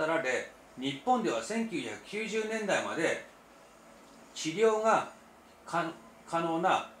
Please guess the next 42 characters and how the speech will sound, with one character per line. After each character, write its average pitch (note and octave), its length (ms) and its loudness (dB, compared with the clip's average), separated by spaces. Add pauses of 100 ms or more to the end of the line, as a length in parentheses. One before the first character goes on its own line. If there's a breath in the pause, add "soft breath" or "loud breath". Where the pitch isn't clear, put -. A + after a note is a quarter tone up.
精 A3+ 280 4
神 A#3 240 0
疾 - 280 -6
患 - 200 0
と - 80 -14
さ A2 120 -4
れ G#2 60 -6
て G#2 60 -10
き - 60 -16
た G2 60 -6
っ F#2 40 -6
て - 120 -16
こ F2+ 160 -16
と F2+ 60 -16
で - 60 -18
す B2+ 60 -14
ね、 G#3 280 0
日 A#2 180 -6
本 B2 160 -2
で G#2 80 -6
は。 F#2 180 -8 (460)
う A#2+ 40 -12
ん。 - 720 -14
も C#3+ 60 -6
う - 20 -12
最 E3+ 220 -2
近 B3 120 -2
で A#3+ 80 2
す C3 120 -2
よ。 F2 140 -4 (340)
千 F#3 200 -6
九 C3+ 160 -8
百 A2 220 -12
九 F#3 180 -2
十 G3 160 -2
年 F#3+ 180 -2
代 F3+ 180 -2
ぐ F#3 80 -2
ら D3+ 120 0
い - 40 -2
ま - 100 -4
で、 D#3+ 320 0